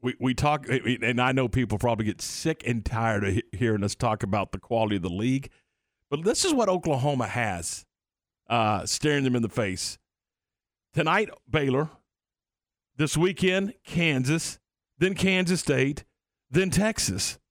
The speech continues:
<laughs> Go find you some wins in that little cluster of games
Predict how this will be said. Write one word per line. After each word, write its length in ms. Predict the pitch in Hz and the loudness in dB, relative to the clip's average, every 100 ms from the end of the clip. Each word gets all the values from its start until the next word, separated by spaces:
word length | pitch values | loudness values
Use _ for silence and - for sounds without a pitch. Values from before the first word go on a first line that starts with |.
| _ _ _ _ | _ _ _ _
<laughs> 60 | - - _ _ _ _ _ _ - | -20 -20 _ _ _ _ _ _ -2
Go 160 | 190 | -2
find 380 | 254 - 269 330 | -2 -2 0 2
you 100 | 320 | 2
some 240 | - 196 170 | 0 2 2
wins 280 | 226 240 | 2 2
in 140 | 180 151 | 2 2
that 220 | 214 220 | 0 2
little 320 | 170 143 110 - | 0 2 -2 -6
cluster 480 | - 147 123 120 117 | 0 0 0 0 0
of 100 | 104 | 0
games 540 | 110 87 85 - | -2 -2 -6 -10